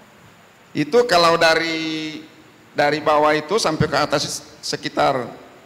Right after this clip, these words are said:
kalau jalan kaki tiga jam, sampai, eh, mencapai Puncak Ilota. Kelihatan begini sudah buol, Pak, itu. Jauh sekali. Dan itulah, ya, kita harus bicara kebenaran, Pak. Tidak boleh common sense itu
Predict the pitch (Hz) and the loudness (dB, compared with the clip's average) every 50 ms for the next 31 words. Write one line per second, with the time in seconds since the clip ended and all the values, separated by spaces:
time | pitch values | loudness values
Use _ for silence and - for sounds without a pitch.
0 | - - - - - - - 139 151 156 147 151 143 143 147 143 - 139 135 - | -20 -20 -20 -20 -12 -6 -2 -2 0 2 2 2 2 2 0 0 -2 -4 -2 -4
1 | 196 202 - 175 143 156 139 - 131 123 117 127 147 185 247 359 - - - - | -6 -4 -4 0 2 2 2 2 2 0 2 0 0 -2 -4 -6 -10 -14 -18 -20
2 | - - - - - - - - - - - - - - - - - - - - | -20 -20 -20 -20 -20 -20 -20 -20 -20 -20 -20 -20 -20 -20 -20 -20 -20 -20 -20 -20
3 | - - - 113 - 143 - 180 180 180 - - - - 135 135 131 131 127 131 | -14 -10 -6 -6 -4 -2 0 0 0 0 -4 -10 -4 -2 0 0 2 0 0 -2
4 | 127 - 135 139 156 143 143 147 165 165 165 147 147 139 - 135 135 131 139 139 | -4 -6 -4 -2 0 0 0 0 -2 -2 -2 -4 -6 -4 -2 -2 0 0 0 -2
5 | 139 - - - - - - 180 196 214 208 208 214 214 208 214 202 202 233 247 | -4 -8 -18 -20 -12 -6 -2 0 2 2 2 2 2 0 2 0 0 0 0 0
6 | 269 285 285 247 - - 202 196 190 185 185 170 185 240 247 208 175 160 156 156 | 0 0 -2 -2 -2 -2 2 2 4 4 4 2 2 4 4 4 4 2 0 0
7 | 151 143 143 135 - 120 113 113 - - - - - - - - - - _ _ | 0 -2 -2 -4 -6 -10 -10 -12 -16 -20 -20 -20 -20 -20 -20 -20 -20 -20 _ _
8 | - - - - - - - - - - - _ - - - - _ - - 156 | -20 -20 -20 -20 -20 -20 -20 -20 -20 -20 -20 _ -20 -20 -20 -20 _ -2 0 0
9 | 160 156 - - 165 165 139 110 104 98 - - - 117 127 135 139 - 151 175 | 2 2 0 -2 -2 -2 -2 -4 -6 -8 -12 -8 -6 -4 -2 -2 0 0 2 4
10 | 180 160 135 101 - - - - - - - - - - - - - - - 127 | 4 4 2 0 -2 -6 -10 -16 -18 -20 -20 -20 -20 -20 -20 -18 -8 -4 -2 -2
11 | 123 - - 143 151 156 165 156 147 - - - - - 143 131 131 131 131 123 | -2 -4 -6 -4 -2 0 0 0 -2 -2 -6 -8 -6 -2 -2 0 0 0 -2 -2
12 | 120 117 - - - - 131 131 131 135 139 143 135 127 123 113 - 110 - - | -4 -6 -8 -14 -10 -6 -4 -2 0 0 2 2 0 0 -2 -2 -4 -6 -4 -2
13 | 139 135 139 143 160 165 170 165 160 151 151 143 135 - 165 143 147 143 135 - | 0 0 2 4 4 4 4 4 0 -2 -2 -2 -2 0 0 0 -2 -2 -4 -8
14 | - - - | -10 -12 -14